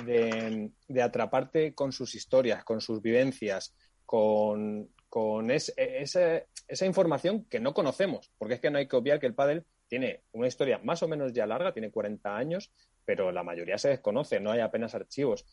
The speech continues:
Y el mago, diría que es, eh, una filmoteca en este caso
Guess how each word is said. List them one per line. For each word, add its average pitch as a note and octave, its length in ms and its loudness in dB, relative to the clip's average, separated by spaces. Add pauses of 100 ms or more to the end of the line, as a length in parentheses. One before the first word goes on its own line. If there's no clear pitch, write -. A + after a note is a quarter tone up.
(160)
Y A2 60 -2
el G#2+ 100 0
mago, D#3 480 2
diría A2+ 340 0
que C3 180 2
es, E3 160 -2
eh, A2 260 -2
una B2+ 420 -2
filmoteca B2 720 -2
en C3+ 60 -2
este B2 240 -4
caso D3 400 -2